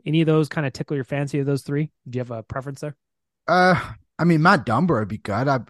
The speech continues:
Speaker 2: I don't know why Minnesota would shop
Speaker 1: Me
Speaker 2: him,
Speaker 1: neither.
Speaker 2: though. Frank kinda said, too, he's like, "I don't think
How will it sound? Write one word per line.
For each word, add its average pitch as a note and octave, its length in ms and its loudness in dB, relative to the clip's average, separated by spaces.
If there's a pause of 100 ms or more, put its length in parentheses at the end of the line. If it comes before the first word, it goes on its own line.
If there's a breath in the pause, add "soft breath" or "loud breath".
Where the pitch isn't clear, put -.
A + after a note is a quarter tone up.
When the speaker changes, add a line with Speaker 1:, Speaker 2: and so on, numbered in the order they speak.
Speaker 2:
I C3+ 120 -6
don't C3+ 240 -4
know D3+ 120 0
why G#2+ 520 -2
Minnesota A#2+ 580 -4
would G2+ 240 -6
shop A#2 320 0
Speaker 1:
Me D3 80 4
Speaker 2:
him, B2+ 80 2
Speaker 1:
neither. A#2 140 -2
Speaker 2:
though. F#2 100 -6 (220)
Frank F#3+ 340 0
kinda B3 220 2
said, D3+ 260 0
too, D#3 200 0
he's G#2+ 140 -2
like, F#2+ 140 -4
"I A#2+ 80 -2
don't G3 200 -2
think F#3+ 200 -6